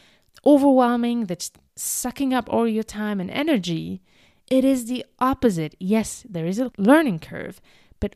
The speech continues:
ultimately what you're doing is investing some time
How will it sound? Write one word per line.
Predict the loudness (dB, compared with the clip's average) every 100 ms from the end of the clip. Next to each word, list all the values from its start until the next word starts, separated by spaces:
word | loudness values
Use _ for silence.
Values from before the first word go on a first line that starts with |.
| _
ultimately | 2 2 2 0 0 -2 -10 -12 -8
what | -4 -2
you're | 0 -2
doing | 0 0 2 2 0
is | 0
investing | -2 -2 0 -2 -2 -6 -4 -2 -4 -6 _ _
some | -10 -6 -2 -2 -2
time | -8 -8 -6 -8 -12